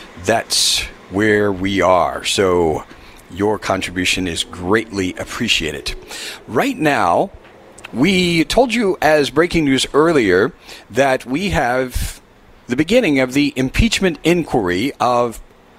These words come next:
President Joe Biden. One of my favorite people, and I really have a lot of respect for this guy,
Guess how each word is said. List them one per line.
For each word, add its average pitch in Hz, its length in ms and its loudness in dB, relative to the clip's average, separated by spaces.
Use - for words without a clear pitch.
President 170 580 -2
Joe 139 220 0
Biden. 101 440 -4
One 127 220 2
of 330 60 0
my 180 160 0
favorite 98 400 -2
people, 90 600 -2
and 127 380 0
I 147 100 4
really 202 360 0
have 185 160 2
a - 20 -4
lot 151 120 2
of 117 80 -4
respect 127 340 -2
for 123 80 -2
this 92 160 -2
guy, 62 360 -2